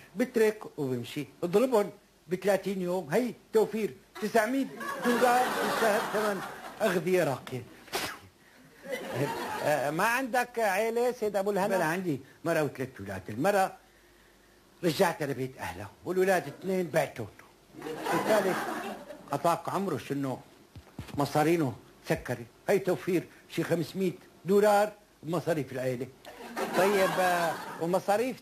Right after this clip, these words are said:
تانية ما عندك؟ لا، لا، ما عندي مصاريف هيك وهيك، شني أنا مواطن صالح.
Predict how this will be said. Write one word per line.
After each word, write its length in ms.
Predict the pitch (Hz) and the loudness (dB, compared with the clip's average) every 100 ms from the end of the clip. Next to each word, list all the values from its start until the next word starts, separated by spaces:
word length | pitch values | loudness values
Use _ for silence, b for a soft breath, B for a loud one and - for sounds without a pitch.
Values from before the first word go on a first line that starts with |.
| - | 0
تانية 520 | 247 262 247 214 190 | 0 0 -2 -2 -2
ما 180 | 175 208 | -2 -2
عندك؟ 640 | 214 233 233 233 240 240 - - _ _ _ _ _ 160 | -2 -2 0 2 2 -2 -10 -20 _ _ _ _ _ 0
لا، 160 | 190 - - _ _ - | 0 0 -16 _ _ -4
لا، 220 | 160 165 - - | 0 0 -2 -14
ما 80 | 131 | -6
عندي 320 | 165 190 160 - B - | -4 -2 -2 -4 B -10
مصاريف 480 | 123 131 131 135 135 | -6 -2 -2 -2 -4
هيك 200 | 131 113 | -4 -2
وهيك، 200 | 135 135 | -2 -2
شني 380 | 143 147 147 | -2 0 0
أنا 200 | 165 156 - B B B - | 2 0 -2 B B B -6
مواطن 420 | 127 156 170 170 143 | 2 4 4 0 0
صالح. 520 | 170 196 127 - - | 4 4 2 -6 -12